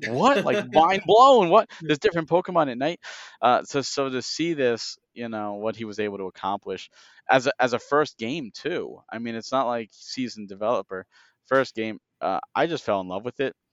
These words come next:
Speaker 1: Uh, and I've been following, you know, the career. You know, this is my, I have the, uh, the physical, the first print that he did, and I know he, he did a couple other prints.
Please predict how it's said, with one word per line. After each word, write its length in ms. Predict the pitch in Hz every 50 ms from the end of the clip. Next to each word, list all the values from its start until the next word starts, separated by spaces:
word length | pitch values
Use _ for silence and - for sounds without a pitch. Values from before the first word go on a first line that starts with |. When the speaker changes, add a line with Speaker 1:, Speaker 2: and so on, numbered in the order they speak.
| _ _ _ _ _ -
Speaker 1:
Uh, 480 | 107 107 107 107 107 107 104 101 98 - -
and 140 | - 107 107
I've 100 | 104 98
been 140 | 104 98
following, 580 | 90 - 107 104 107 107 107 104 104 101 98 90 - _ _
you 160 | - 110 110
know, 140 | 104 101 95
the 100 | 90 95
career. 560 | 92 - - 101 101 104 107 107 110 107 107
You 140 | 110 101 101
know, 100 | 98 98
this 200 | 98 101 - -
is 260 | 107 101 95 - - _ _ -
my, 220 | 107 110 107 117 92 87
I 120 | 113 113
have 180 | 110 110 107 110 _ -
the, 220 | 107 104 101 101
uh, 200 | 98 95 95 95 98
the 100 | 101 95
physical, 420 | - - 104 98 98 - 104 101
the 80 | 92 95
first 320 | - - 104 98 - _
print 280 | - - 101 98 - -
that 120 | - 98 98
he 100 | 98 98
did, 320 | 92 98 95 95 95 95 95 _ _ _ _ _ _ _ _
and 120 | - 101 104
I 60 | 107
know 380 | 104 104 107 107 104 101 104 101
he, 420 | 95 - - 101 101 98 95 82
he 100 | 95 101
did 160 | 98 104 101
a 60 | 98
couple 320 | 98 - - 110 - - 104
other 240 | 104 107 104 101 92
prints. 560 | _ - - 117 113 110 - - - -